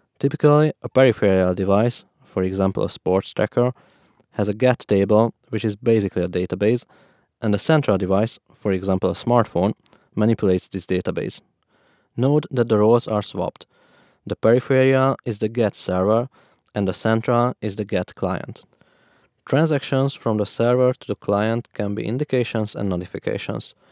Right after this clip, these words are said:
For example, a warning from a sports tracker that your heart rate is too high. The difference between the two,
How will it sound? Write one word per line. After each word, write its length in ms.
For 160
example, 600
a 40
warning 360
from 180
a 60
sports 400
tracker 480
that 180
your 100
heart 320
rate 140
is 120
too 220
high. 300
The 80
difference 500
between 320
the 180
two, 260